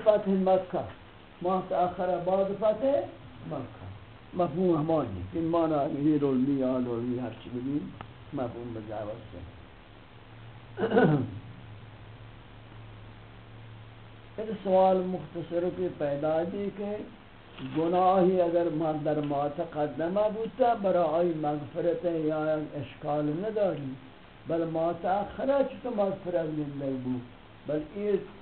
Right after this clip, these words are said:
توجیهی که شیخ الاسلام کو سوال پیدا ہے؟ نہیں۔ پرچہ تمہاری مقصد یہ بو کہ یعنی ما تقدمه یا ہما تر ستر کتا، ما تأخره ہما تر ستر کتا، ما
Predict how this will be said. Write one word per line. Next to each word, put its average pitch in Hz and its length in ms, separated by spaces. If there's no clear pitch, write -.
توجیهی 185 560
که 156 180
شیخ 160 240
الاسلام 170 520
کو 180 160
سوال 147 200
پیدا 147 300
ہے؟ 233 80
نہیں۔ 123 760
پرچہ 151 320
تمہاری 175 400
مقصد 180 600
یہ 190 220
بو 233 180
کہ 202 40
یعنی 208 260
ما 196 340
تقدمه 190 680
یا 285 140
ہما 269 360
تر 269 120
ستر 269 400
کتا، 269 260
ما 208 300
تأخره 196 580
ہما 196 320
تر 220 100
ستر 254 340
کتا، 247 140
ما 190 180